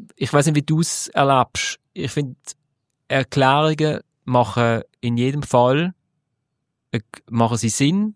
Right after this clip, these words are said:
kann man nachvollziehen. Ich find, manchmal ist es dann so, die, die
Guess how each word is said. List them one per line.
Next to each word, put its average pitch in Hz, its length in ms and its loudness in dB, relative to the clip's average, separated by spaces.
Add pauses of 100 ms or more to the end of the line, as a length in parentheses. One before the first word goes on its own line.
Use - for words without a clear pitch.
kann 127 120 2
man 123 100 4
nachvollziehen. 160 840 0 (1000)
Ich 131 120 -2
find, 151 400 0 (180)
manchmal 160 640 -2
ist 151 80 -2
es - 60 -8
dann 143 240 0
so, 147 100 0
die, 151 280 2
die 143 100 0